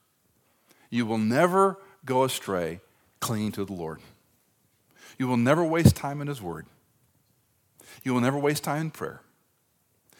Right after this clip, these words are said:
You will never waste time putting him as your first concern. Uh, you can get more done in a ten-hour workday if you spend some block of time with your Savior than working an eleven-hour workday.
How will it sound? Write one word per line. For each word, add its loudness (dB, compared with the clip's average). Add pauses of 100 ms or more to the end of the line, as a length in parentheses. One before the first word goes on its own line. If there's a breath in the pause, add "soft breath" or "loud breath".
(180 loud breath)
You -4
will -2
never -2
waste -4
time -4
putting -8
him -6
as -6
your -6
first -10
concern. -14 (1080 soft breath)
Uh, -10
you -4
can -4
get -2
more 0
done -4 (120)
in -6
a -6
ten-hour -4
workday -6 (260 loud breath)
if -10
you -6
spend -8
some -2
block 0
of -6
time -6
with -8
your -10
Savior -6 (320 soft breath)
than -10
working -8
an -8
eleven-hour -8
workday. -20